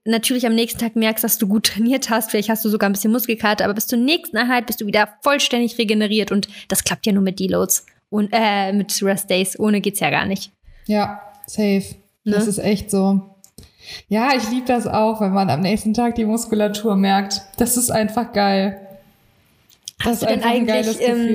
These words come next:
Speaker 2: Gefühl.
Speaker 1: hast du einen Gamechanger, für der dein Training so richtig krass verändert hat?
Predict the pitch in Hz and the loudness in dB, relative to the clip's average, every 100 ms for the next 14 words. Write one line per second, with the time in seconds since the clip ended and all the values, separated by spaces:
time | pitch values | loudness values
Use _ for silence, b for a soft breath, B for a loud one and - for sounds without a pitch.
0 | 208 208 202 B B - 262 277 226 233 | 2 0 -2 B B -4 -2 -2 0 2
1 | 247 302 - 302 285 285 277 269 262 240 | 2 0 -2 -2 0 0 0 -2 -2 0
2 | 233 226 226 254 247 240 214 220 226 233 | 2 0 0 0 2 0 0 -2 -2 -2
3 | - 233 220 - 226 285 294 359 392 - | -2 -2 0 0 0 0 0 0 0 -6